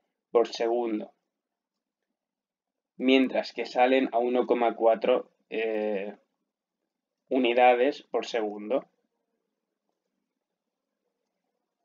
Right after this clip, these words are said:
En el extremo menos, la velocidad de adición es mucho menor y la velocidad de,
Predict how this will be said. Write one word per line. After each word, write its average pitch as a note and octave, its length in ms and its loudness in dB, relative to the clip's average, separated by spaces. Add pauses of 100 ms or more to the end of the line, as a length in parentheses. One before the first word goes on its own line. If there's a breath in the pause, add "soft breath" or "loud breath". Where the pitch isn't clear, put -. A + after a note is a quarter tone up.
(140)
En B2 180 2
el A#2+ 120 6
extremo C3 480 2
menos, D3 540 6
la A#2+ 160 4
velocidad A#2+ 680 8
de A#2 140 6
adición B2+ 760 4
es A#2 160 -6
mucho A#2+ 320 -4
menor C3 480 2 (3250)
y A#2+ 420 -2
la A2+ 220 6
velocidad A2+ 680 4
de, A2 800 -2